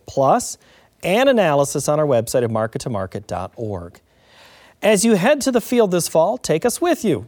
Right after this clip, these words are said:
We want to make sure that you keep up to date on commodity market analysis and news around agriculture with our three podcast offerings. Two of them come out on Friday, and the third, the M T O M,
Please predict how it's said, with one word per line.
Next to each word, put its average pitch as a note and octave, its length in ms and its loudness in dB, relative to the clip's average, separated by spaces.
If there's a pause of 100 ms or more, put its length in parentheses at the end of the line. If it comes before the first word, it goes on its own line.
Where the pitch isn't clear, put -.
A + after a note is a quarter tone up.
We D3 120 -2
want B3+ 220 2
to D#4 40 2
make A3 200 0
sure G#3 180 2
that D3 220 -4
you A3 180 0
keep A#3 300 -4
up D#3+ 160 0
to - 80 -6
date D3 300 -2
on C#3 120 0
commodity C#3 540 -2
market A2+ 340 -2
analysis D3 640 -4
and G#2+ 100 -4
news D#3+ 260 -2
around A#2+ 280 -2
agriculture G3 640 -2
with B2+ 200 -4
our G#2 140 -2
three A3 500 -2 (340)
podcast A3 560 2
offerings. A#2+ 680 -2 (540)
Two F4+ 200 4
of C4+ 100 6
them A#3 280 2
come G#3+ 220 0
out F#3 180 2
on C#3+ 180 2
Friday, G2+ 480 -4
and C#3 240 -4
the D#3+ 60 -2
third, G3 680 0 (120)
the D3+ 160 -2
M F3 160 -2
T F3 200 -2
O E3+ 140 2
M, G#3+ 260 0